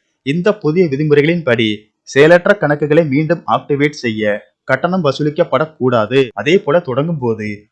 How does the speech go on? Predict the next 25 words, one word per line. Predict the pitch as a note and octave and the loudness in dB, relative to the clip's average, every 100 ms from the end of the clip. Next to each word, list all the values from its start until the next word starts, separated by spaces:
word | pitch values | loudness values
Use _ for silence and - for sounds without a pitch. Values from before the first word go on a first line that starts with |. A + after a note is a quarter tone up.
| _ | _
முந்தைய | - D3+ F#3 G#3+ G#3+ | -8 -2 4 4 4
பராமரிப்பை | C#3+ D#3 D#3+ F#3+ F#3 | 2 2 0 -2 -4
சொல்லி | C#3+ B2+ A#2+ A#2+ - | -4 -6 -6 -10 -6
அபராதமும் | G#2+ D#3+ F#3 D3+ A#2 G#2 _ _ C#3+ | 2 4 4 2 -4 -10 _ _ -4
கேட்கப்படக்கூடாது. | E3+ F3 D3+ F#3 - C#3 C#3 G#2 C3+ B2 - | 0 -2 0 -4 -4 -2 0 2 0 0 2
மேலும், | B2 D3 A#2 F#2+ _ _ | 4 4 2 -10 _ _
இரண்டு | A2+ E3 F#3+ | -2 2 4
ஆண்டுகளுக்கு | D3 D#3 E3 E3 F3 | 4 2 0 -2 -2
மேலாக | C3+ B2+ A#2+ C3 D#3+ | 2 4 4 2 0
பராமரிக்காமல் | B2 C#3 C#3+ B2+ C#3 A#2 G#2 - _ | 2 2 2 0 0 -2 -6 -14 _
செயலிழந்து | - C3+ D#3+ E3 F#3+ G3 | -2 2 4 2 4 2
விட்ட | D3 D#3+ D#3 | 2 -4 -2
கணக்குகள் | B2+ B2+ C#3+ D#3 D#3 | -4 -2 0 0 -2
குறித்து | C3 B2+ D3 | -4 0 0
அதன் | A#2 D3+ C3+ | 2 0 -4
உரிமையாளருக்கு | C3+ D#3+ D3+ C3+ A#2 A#2 G#2 G#2 _ _ | -6 -2 0 0 -4 -10 -12 -12 _ _
எஸ் | - A#2+ F3+ | -8 -4 -2
எம் | |
எஸ் | G#3 G#3 | -4 -2
கடிதங்கள் | C#3 C3+ C#3+ D3+ | 0 0 0 0
அல்லது | B2 B2+ A2+ A2+ G#2+ _ - | 0 -2 -2 -4 -6 _ -8
மின்னஞ்சல் | C#3 F3+ F3+ D#3+ F#3 B2+ | -4 -2 -2 -2 -2 -2
மூலம் | C3+ D#3+ D#3+ | -2 -2 -4
தெரிவிக்க | B2 C3 C#3 D#3+ | -4 -4 -2 -4
வேண்டும். | A#2+ G#2+ C3 A2 | -4 -2 -2 -4